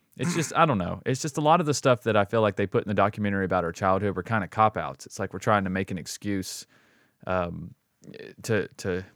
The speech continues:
to humor the family or to humor her who's still in prison. I, I don't know what it is,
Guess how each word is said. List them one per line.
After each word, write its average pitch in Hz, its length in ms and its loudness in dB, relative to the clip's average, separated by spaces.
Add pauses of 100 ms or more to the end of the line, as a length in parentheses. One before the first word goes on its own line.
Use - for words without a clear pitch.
(140)
to 101 100 -8
humor 113 340 2
the 90 120 -2
family 101 520 0
or 82 160 -4
to 87 200 -6
humor 95 320 -4
her 104 340 4
who's 92 220 -6
still 104 240 0
in 90 100 -4
prison. 98 460 -2
I, - 160 -8
I 131 80 4
don't 135 140 2
know 113 100 2
what 107 160 4
it 85 100 -6
is, 80 280 -6